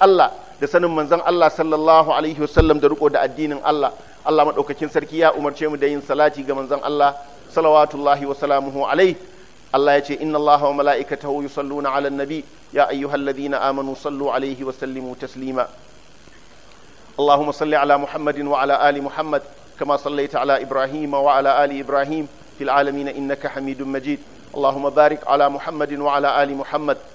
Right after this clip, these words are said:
كما باركت على إبراهيم وعلى آل إبراهيم في العالمين إنك حميد مجيد. وارض اللهم عن الخلفاء الراشدين الأئمة المهديين أبي بكر وعمر وعثمان وعلي وعن سائر الصحابة أجمعين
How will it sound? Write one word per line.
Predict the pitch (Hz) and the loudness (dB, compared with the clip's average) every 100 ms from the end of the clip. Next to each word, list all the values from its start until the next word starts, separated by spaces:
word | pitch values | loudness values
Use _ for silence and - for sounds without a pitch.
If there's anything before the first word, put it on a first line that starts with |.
| - - | -10 -2
كما | 143 | 0
باركت | 143 139 143 143 | 4 2 2 -2
على | 139 147 135 | 0 0 0
إبراهيم | 135 135 139 147 139 | -2 -2 -2 -4 -4
وعلى | 135 131 135 123 143 | -2 0 0 0 0
آل | 135 | -2
إبراهيم | 127 139 135 151 143 - - - | -6 -4 -2 -2 -6 -10 -16 -8
في | |
العالمين | 135 139 139 139 139 | 0 0 0 -2 -6
إنك | 135 139 135 143 | -6 -6 -6 -6
حميد | 135 139 139 | -8 -8 -8
مجيد. | 139 139 156 156 - - - | -6 -4 -4 -6 -8 -20 -4
وارض | 151 139 | -2 0
اللهم | 139 139 135 139 139 | -2 2 0 0 -4
عن | 120 135 | -4 -6
الخلفاء | 127 143 139 151 135 | -4 -4 -2 -2 -2
الراشدين | 131 139 135 135 151 139 - - - | -2 -2 -2 -6 -6 -6 -10 -14 -4
الأئمة | 151 139 147 143 139 | -2 0 -2 -6 -6
المهديين | 135 139 135 127 139 147 151 135 - - | -8 -8 -8 -8 -8 -4 -4 -6 -18 -8
أبي | 127 135 147 | -6 -4 -6
بكر | 143 143 147 143 | -4 -4 -4 -2
وعمر | 131 151 147 | -2 0 0
وعثمان | 139 123 135 151 151 143 | 0 -2 -4 0 2 2
وعلي | 135 135 160 143 - - - | 4 4 2 -2 -10 -8 -2
وعن | 139 147 | 0 0
سائر | 151 151 156 | 0 0 0
الصحابة | 147 - 143 147 147 151 143 | -6 -6 0 0 0 -2 -6
أجمعين | 139 151 147 156 | -6 -4 -2 -4